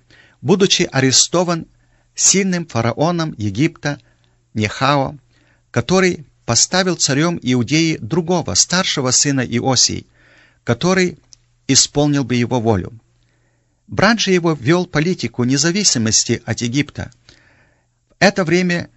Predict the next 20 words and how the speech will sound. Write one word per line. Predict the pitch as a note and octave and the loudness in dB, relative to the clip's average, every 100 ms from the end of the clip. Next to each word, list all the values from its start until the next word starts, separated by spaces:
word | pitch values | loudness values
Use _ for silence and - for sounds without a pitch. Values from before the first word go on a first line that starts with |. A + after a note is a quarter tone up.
| _ _ - | _ _ 0
Египет | A#2+ B2+ F#3 F3 - - _ _ _ _ _ _ _ | 0 2 0 0 -4 -12 _ _ _ _ _ _ _
взимал | A2+ G2+ C3+ E3 F3+ C#3 - | -2 2 4 4 2 -2 -8
дань | F#2 A#2 C#3+ E3 D#3 - | 0 2 4 0 -6 -10
с | - - | -6 -2
Иудеи. | B2+ A#2+ A#2 G#2+ F#2 A#2+ _ _ _ _ _ _ _ _ | 0 0 2 0 -2 -12 _ _ _ _ _ _ _ _
Иаким | B2+ D3 - A#3 | 2 4 2 0
знал, | G#3 F3+ E3 F#2+ - _ | 0 0 0 -2 -8 _
что | - - A#2 | -10 -2 0
народ | A#2+ D#3+ G3 - _ _ | 2 2 -2 -6 _ _
не | C3 | -4
хотел | - C3 - G#3+ - | -2 -4 -2 -4 0
этого | B2+ C3+ C#3+ D3 - _ _ _ _ _ | -2 -2 -6 -10 -14 _ _ _ _ _
и | - F#3 | -2 -2
подчинялся | - - - B2 C3+ F#3 F#3 - B2+ | -2 -4 -2 -2 -2 -2 -2 -4 -4
власти | G2+ C3 F#3 - - E3 - _ _ | -4 -2 0 0 -2 -8 -10 _ _
своего | - - B2 B2 B2+ D#3 | -6 -4 -2 0 0 -2
Египта. | - - G#2 A2+ - F#2 - _ _ _ _ _ _ _ _ - | -4 -8 -2 -2 -4 -12 -14 _ _ _ _ _ _ _ _ -2
Этот | F#3 G3 | 0 2
старый | - - G#3+ G3 | 0 0 -2 -2
брат | D#3 G3 G3+ | -2 -2 -4